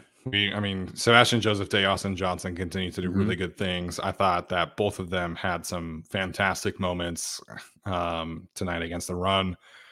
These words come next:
Speaker 1: uh, against, uh, is it Lloyd Cushenberry?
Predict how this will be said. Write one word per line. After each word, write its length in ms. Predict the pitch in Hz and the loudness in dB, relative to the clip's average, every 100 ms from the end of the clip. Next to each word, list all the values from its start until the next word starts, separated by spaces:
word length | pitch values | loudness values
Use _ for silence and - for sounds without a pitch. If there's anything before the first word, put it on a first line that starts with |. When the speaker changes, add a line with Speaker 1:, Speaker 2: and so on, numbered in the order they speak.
| - - | -16 0
Speaker 1:
uh, 420 | 87 82 82 82 | 4 4 4 2
against, 320 | 82 87 - - - | 0 -4 -8 -12 -8
uh, 340 | 85 82 82 | -2 0 0
is 100 | 85 | -2
it 60 | 90 | -4
Lloyd 320 | 87 98 110 | 0 4 6
Cushenberry? 600 | 117 110 117 117 117 | 6 6 6 8 8